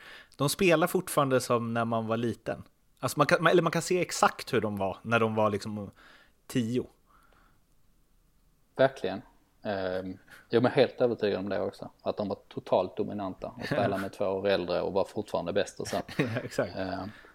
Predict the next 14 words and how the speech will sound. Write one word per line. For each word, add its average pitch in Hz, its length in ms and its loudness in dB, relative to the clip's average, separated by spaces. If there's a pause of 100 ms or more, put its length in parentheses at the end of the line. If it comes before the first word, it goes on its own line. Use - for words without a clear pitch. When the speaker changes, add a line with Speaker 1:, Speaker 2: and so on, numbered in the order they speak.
(220)
Speaker 2:
ut-, 123 260 4
utan 131 280 8
att 110 100 2
veta 123 600 4
så 101 320 4
är 120 240 2
jag 107 120 0
säker, 110 500 2
<laughs> - 0 -
säker 107 360 2
på 110 100 -4
att - 100 -6
det - 80 -14
stämmer. 98 360 -2